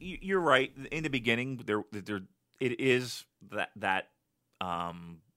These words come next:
brawl that kind of, again, does maybe feel like a waste of time. If we're going to c-, critique Fale for it, we, we can cr-, critique others. And I do cringe at that Evil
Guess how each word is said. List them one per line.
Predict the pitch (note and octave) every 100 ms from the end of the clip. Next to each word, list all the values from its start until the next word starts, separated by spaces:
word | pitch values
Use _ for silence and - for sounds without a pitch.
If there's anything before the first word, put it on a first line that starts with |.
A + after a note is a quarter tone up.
| _ -
brawl | F#2+ A#2 A2 A2 A2 G#2+
that | F#2+ F#2+
kind | - - G#2+
of, | G#2 - -
again, | - A#2 G#2+ A2+ -
does | A#2 A#2
maybe | A2 A#2 C3
feel | - B2+ C3
like | C3 B2+
a |
waste | A#2 B2+ -
of | C3
time. | G#2+
If |
we're | F#2+
going | A2
to | G2+
c-, | - -
critique | - G#2 A#2+ G2+
Fale | G#2+ A2+ A2+ F#2
for | - F2
it, | F2+ -
we, | F#2+
we | F#2+ F#2
can | - A2
cr-, | A2 - - _
critique | - G2 A2+ -
others. | G#2 F#2 E2 - - - - - -
And | C3 C3
I |
do | C3 F#2+ G#2+ E3 F#3 F#3 F3 - _ _ _ _ _ _
cringe | - - D#3+ A#2 E2+ E2+ G2+ - - _ _ _ _
at | A2+ G#2+
that | G#2+ G2+ - _ _ _ _ -
Evil | C3+ B2 A2+ G#2+ G2 F#2+